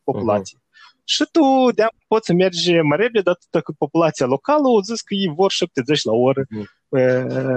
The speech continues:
Speaker 1: dar nu o sută douăzeci.
Speaker 2: Mhm. Deci tu,
Speaker 1: Și
Speaker 2: tu tot
Speaker 1: în
Speaker 2: ajungi la
Speaker 1: permanent
Speaker 2: decentralizare.
Speaker 1: Ba da, da, nu, pe eu asta am zis că eu mă duc mai departe de
Speaker 2: Mhm.
Speaker 1: tine. <laughs> E, eu zic că tu ai pe telefon și tu numai îți vine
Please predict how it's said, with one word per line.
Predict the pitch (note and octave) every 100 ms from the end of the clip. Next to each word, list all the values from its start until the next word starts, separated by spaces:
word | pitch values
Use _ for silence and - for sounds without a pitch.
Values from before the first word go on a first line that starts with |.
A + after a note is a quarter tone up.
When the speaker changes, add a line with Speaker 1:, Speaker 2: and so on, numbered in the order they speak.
| B2+
Speaker 1:
dar | B2+ B2
nu | C#3+ - B2+ B2
o |
sută | A2+ - -
douăzeci. | A#2+ A#2 A2 G#2 G2+ G2+
Speaker 2:
Mhm. | F#2 - - _ _ _ _ -
Deci | G#2 _
tu, | B2+ B2 B2 A#2+ A#2+ A#2 - -
Speaker 1:
Și | -
Speaker 2:
tu | A3
tot | G3+
Speaker 1:
în | G3+
Speaker 2:
ajungi | A3 G#3+ -
la | A2+ A2+ F3+ -
Speaker 1:
permanent | G#3 F#3+ -
Speaker 2:
decentralizare. | F2+ F2+ - - _ _ _ _ _ _ _ _ _ _ _ _ _ _ _ _
Speaker 1:
Ba | - F#3
da, | C#4+ D4 D3
da, | A#3+
nu, | C3 A3 D3+
pe | C3 E3+
eu | F#3
asta | G#3+ -
am | D3
zis | C3+
că | E3
eu | D#3+
mă |
duc | E3+ G3
mai | D#3+
departe | D3+ A#3 -
de | G#2+
Speaker 2:
Mhm. | A2
Speaker 1:
tine. | A2+ B2
<laughs> | - D3+ - - E3 C#4+ C#4 C4+ A#3 - D3 C#3+ F3+ - E3
E, | D#3+ D3+ D#3+
eu | D#3+
zic | D#3+ -
că | - F3+ E3+ D#3+ _
tu | - D4
ai | A#3
pe | G3 -
telefon | E3+ - F4+ F4+ _ _
și | - C#4 -
tu | D4
numai | C4 A#3 A3+ G#3+ G3+
îți | G#3+ A3 -
vine | A#3 A3 F3 D#3